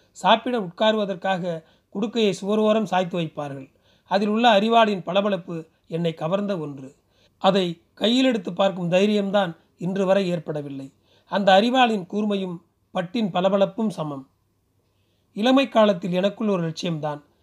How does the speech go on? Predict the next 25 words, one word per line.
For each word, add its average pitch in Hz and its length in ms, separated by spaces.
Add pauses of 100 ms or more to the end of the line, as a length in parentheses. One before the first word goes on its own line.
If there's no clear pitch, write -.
(160)
பெரியவர்கள், 190 640 (240)
"நீ 175 120
பெரியவனானதும் 214 800
என்ன 185 220
செய்யப் 202 300
போகிறாய்?" 196 340
என்று 165 200
கேட்பார்கள். 143 560 (500)
டக்கென்று 226 480
பதில் 185 200
சொல்வேன், 151 440 (240)
"நான் 151 220
டாக்டர் 180 360
ஆவேன், 147 380 (260)
இல்லையெனில் 170 540 (180)
நான் 160 160
இன்ஜினியர் 185 440
ஆவேன்" 180 260
என்று 151 400 (260)
சமயத்தில் 220 800 (200)
ஞாபகத்துக்கு 214 640
வந்ததை 180 320
சொல்வேன். 147 460 (360)
கேட்டவர்கள் 214 580
திகைத்து 196 600